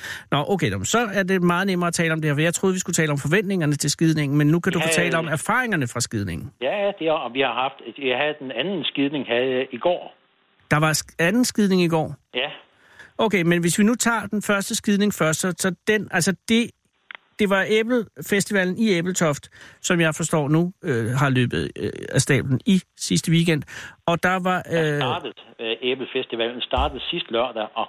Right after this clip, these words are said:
Speaker 2: kører hele efterårsferien
Speaker 1: Hvis jeg, hvis,
Speaker 2: med
Speaker 1: hvis jeg var,
Speaker 2: utrolig mange aktiviteter.
Speaker 1: hvis jeg var dårligt informeret, så ville jeg
Speaker 2: Ja.
Speaker 1: simpelthen falde død om. Så det
Speaker 2: Nej,
Speaker 1: her
Speaker 2: det
Speaker 1: er,
Speaker 2: er du ikke.
Speaker 1: øh, men jo, det er jeg. Og det er, det er min fejl, og det vil jeg gerne beklage. Men Svend Erik,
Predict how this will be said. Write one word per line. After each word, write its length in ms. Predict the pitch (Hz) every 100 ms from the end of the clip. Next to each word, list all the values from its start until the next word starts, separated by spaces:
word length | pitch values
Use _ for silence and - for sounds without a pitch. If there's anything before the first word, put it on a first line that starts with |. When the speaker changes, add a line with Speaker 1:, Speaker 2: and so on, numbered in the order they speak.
| -
Speaker 2:
kører 220 | 143 127
hele 280 | 165 185 139 143
efterårsferien 720 | - 98 92 - 107 92 92 _
Speaker 1:
Hvis 180 | 160 147
jeg, 100 | 185
hvis, 300 | 175 165 160
Speaker 2:
med 180 | 147 170
Speaker 1:
hvis 160 | 156
jeg 80 | 175
var, 60 | 175
Speaker 2:
utrolig 260 | 165 -
mange 360 | 120 123 139 113
aktiviteter. 640 | 113 113 - 95 - 107 -
Speaker 1:
hvis 140 | 131
jeg 80 | 175
var 60 | 185
dårligt 340 | 175 165 180
informeret, 440 | 156 156 135 113 143
så 140 | - 147
ville 100 | 147
jeg 100 | 131
Speaker 2:
Ja. 20 |
Speaker 1:
simpelthen 260 | 156 139 127
falde 100 | 107
død 200 | 180 90
om. 120 | 95 -
Så 200 | - 147
det 140 | 139
Speaker 2:
Nej, 80 | 196
Speaker 1:
her 160 | 196 170
Speaker 2:
det 80 | 156
Speaker 1:
er, 100 | 151
Speaker 2:
er 60 |
du 100 | -
ikke. 160 | 98 - 196
Speaker 1:
øh, 100 | 160
men 200 | 170 165
jo, 280 | 151 160 135
det 160 | 139 120
er 60 |
jeg. 120 | 92 123
Og 140 | 143
det 80 | 156
er, 60 | 156
det 200 | 143 175
er 40 |
min 220 | 170 185
fejl, 280 | 165 123 101
og 100 | 131
det 100 | 156
vil 60 | 160
jeg 80 | 143
gerne 180 | 151
beklage. 300 | 143 - 117 - - - - -
Men 240 | 170 170
Svend 280 | - 165 147
Erik, 220 | 147 147